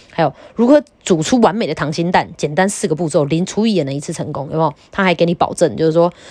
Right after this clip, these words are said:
除了教你煮出溏心蛋以外，就算你没，不会任何的厨艺，你也可以一次就成功这样。那还有十种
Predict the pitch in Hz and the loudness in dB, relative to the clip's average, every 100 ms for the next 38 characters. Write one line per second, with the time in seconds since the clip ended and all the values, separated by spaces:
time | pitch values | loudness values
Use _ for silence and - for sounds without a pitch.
0 | - _ _ _ _ _ - - 220 220 | -20 _ _ _ _ _ -14 -2 2 4
1 | 247 247 208 151 143 190 170 151 151 175 | 2 0 -4 -6 -2 -2 -2 -4 -2 0
2 | 156 143 131 220 214 170 135 170 165 226 | 0 0 -2 -2 -2 -2 -6 -4 0 0
3 | - 185 208 277 233 175 151 151 - 156 | -2 -2 4 4 4 -2 -2 -4 -4 -4
4 | 165 139 160 170 208 139 - 104 - - | -4 -8 -6 -2 -2 -4 -6 -8 -10 -8
5 | 147 - 82 82 - - - _ _ _ | -8 -10 -16 -16 -14 -16 -18 _ _ _
6 | _ _ 170 165 165 - _ _ _ - | _ _ -4 2 2 0 _ _ _ -4
7 | - 214 262 - | -2 0 2 0